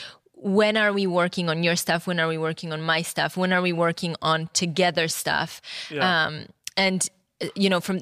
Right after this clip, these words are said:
Speaker 1: at the very beginning also, uh, there was a big sort of disconnect because my, the first social media stuff and blogging stuff we were working on was mine. Um, and a, a problem that arose was that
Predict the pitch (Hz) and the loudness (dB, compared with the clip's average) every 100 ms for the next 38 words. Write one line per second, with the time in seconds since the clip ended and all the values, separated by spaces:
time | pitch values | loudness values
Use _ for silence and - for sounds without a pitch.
0 | - - 185 180 190 175 160 160 202 180 | -4 -2 2 2 2 2 0 2 2 2
1 | - 165 185 - 156 151 - - - - | 2 0 2 2 2 2 -2 -10 -6 0
2 | 175 160 156 175 175 170 170 135 175 170 | 2 2 2 2 2 2 0 2 4 4
3 | 165 - 180 165 156 170 - - 165 156 | 2 0 2 2 2 0 0 0 0 0
4 | 180 165 170 185 160 151 - _ 170 165 | 0 -2 0 0 0 -2 -6 _ -2 2
5 | 160 160 165 170 - - - 180 240 247 | 4 2 0 -2 -10 -18 -6 -2 2 2
6 | - 208 190 190 175 170 165 160 185 160 | 2 2 2 2 0 2 0 0 2 0
7 | 160 - 170 160 160 165 160 - 156 165 | 0 -4 -2 0 0 0 -2 -2 -2 -2
8 | 156 160 160 175 156 156 160 170 175 160 | 0 0 0 -2 -4 -4 -4 0 2 2
9 | 151 214 - - - - 180 175 165 156 | 0 -4 -8 -14 -16 -2 2 4 4 0
10 | 156 - _ 185 180 170 - 180 - 220 | -4 -12 _ 0 2 0 -2 -4 0 2
11 | 220 214 185 175 - 170 165 160 165 156 | 4 2 2 2 2 2 4 4 2 0
12 | 170 151 156 156 156 - | -2 0 2 2 2 -2